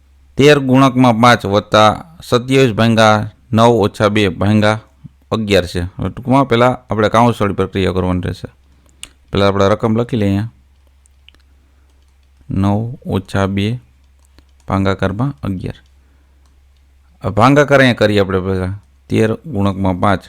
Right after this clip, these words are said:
વત્તા, હવે સ-, નવ ત્રણ સત્યાવીસ થાય. આ ભાગાકાર કરીએ એટલે નવ ત્રણ સત્યાવીસ થયા, ત્રણ વત્તા ઓછા બે ભાગાકારમાં અગિયાર.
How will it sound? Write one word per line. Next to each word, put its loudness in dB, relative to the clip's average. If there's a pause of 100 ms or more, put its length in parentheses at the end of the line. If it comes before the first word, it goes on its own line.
(1400)
વત્તા, -2 (380)
હવે 2
સ-, -16
નવ 4
ત્રણ 4
સત્યાવીસ 2
થાય. 0
આ 0
ભાગાકાર 2
કરીએ 2
એટલે 0
નવ 0
ત્રણ 2
સત્યાવીસ 0
થયા, 2
ત્રણ 2
વત્તા 0 (560)
ઓછા 0
બે -2 (460)
ભાગાકારમાં 0 (100)
અગિયાર. -6